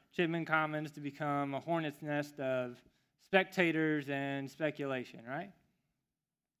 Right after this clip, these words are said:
So obviously this kinda has the same, the, the same effect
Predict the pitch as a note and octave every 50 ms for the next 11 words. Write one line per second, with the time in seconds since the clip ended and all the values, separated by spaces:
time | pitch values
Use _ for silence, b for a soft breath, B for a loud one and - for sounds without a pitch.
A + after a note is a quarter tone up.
0 | _ _ _ - D3 D3 D3 C#3 C3 b b b b b b b b b D#3 E3
1 | F#3 E3+ D#3+ - E3+ E3 E3 E3+ E3 E3 - F#3 E3+ E3+ E3 D#3+ E3 D#3+ D3+ C3+
2 | C#3+ D3 - - F3 F3 F3+ F3 E3 D3 C#3 D3+ D3+ D3 D3 C#3 b b b b
3 | b b - D3 E3 D#3+ D#3+ D#3 D#3 - - G3+ G#3 G#3 G3+ F#3 F3 E3+ - F3+
4 | E3 D#3+ D3 - -